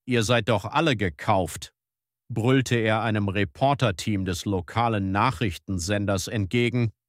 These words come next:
denn er glaubte den etablierten Medien schon lange kein einziges Wort mehr. Auf der anderen Seite der Absperrung stand Sarah,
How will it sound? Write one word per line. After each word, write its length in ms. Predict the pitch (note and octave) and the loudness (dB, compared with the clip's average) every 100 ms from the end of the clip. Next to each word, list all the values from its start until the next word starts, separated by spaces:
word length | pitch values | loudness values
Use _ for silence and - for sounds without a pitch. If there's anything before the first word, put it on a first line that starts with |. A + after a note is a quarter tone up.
| _ _ _ | _ _ _
denn 400 | C#3 C3 D3 C#3+ | -4 0 2 2
er 240 | C#3 C3+ B2 | 0 -2 -2
glaubte 480 | C3+ E3 - D3 | -2 -2 0 0
den 200 | B2+ A#2 | 2 0
etablierten 760 | A2 - A#2+ G2+ A2 B2 A#2+ A2 | -2 -2 -2 0 0 0 0 0
Medien 420 | A2 G#2+ G#2 F#2+ | 2 0 0 -2
schon 300 | D#2+ G#2 F2+ | -2 -2 0
lange 440 | G2 B2+ C#3+ G2 | 0 2 2 0
kein 420 | F2 - G2+ F#2+ - | -2 -4 -2 -4 -4
einziges 680 | - A#2+ G#2+ A#2 G2 F2+ G#2 | -2 -2 0 -2 -2 -4 -2
Wort 280 | A2 C3 - | 0 0 -2
mehr. 380 | F2 D#2+ D2 C#2+ _ _ _ _ _ _ _ _ _ _ _ | -4 -4 -6 -10 _ _ _ _ _ _ _ _ _ _ _
Auf 200 | C3 B2+ | -2 0
der 320 | - C3+ B2 G#2 | 0 0 0 0
anderen 420 | F#3 F#3 C3 A2+ | 0 0 0 0
Seite 360 | A2 G#2 A2 | 2 0 0
der 200 | G#2+ A2 | 0 0
Absperrung 680 | G2 A#2+ - - B2 B2 A#2 | 0 -2 -4 -2 0 2 0
stand 360 | - B2+ A2+ G2 | 0 -2 -2 -2
Sarah, 720 | A#2 C#3 E3 G#2+ F2 F#2+ | 0 2 2 2 0 -2